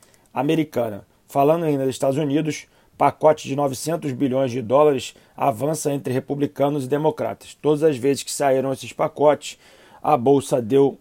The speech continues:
um novo rally de alta nos Estados Unidos. Precisamos ficar de olho nesse movimento que é ainda para esse ano. Falando de Europa, bolsas operando no campo positivo,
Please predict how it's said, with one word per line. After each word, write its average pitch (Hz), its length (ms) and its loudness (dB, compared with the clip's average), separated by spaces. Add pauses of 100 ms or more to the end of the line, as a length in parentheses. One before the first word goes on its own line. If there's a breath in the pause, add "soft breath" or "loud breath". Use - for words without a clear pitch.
um 131 140 -8
novo 139 380 0
rally 123 400 0
de 135 180 -2
alta 135 480 0
nos 147 280 -2
Estados 147 340 0
Unidos. 120 440 -6 (400 soft breath)
Precisamos 131 460 -4
ficar 131 300 -2
de 127 80 -2
olho 135 320 2
nesse 139 340 -2
movimento 139 600 0 (520 soft breath)
que 151 180 -2
é 147 120 8
ainda 139 320 2
para 135 340 0
esse 151 460 -2 (280 soft breath)
ano. 135 380 2 (420 soft breath)
Falando 160 300 0
de 170 100 0
Europa, 151 440 6
bolsas 143 520 -4 (300)
operando 143 380 0
no 165 100 4
campo 139 320 -2
positivo, 170 760 2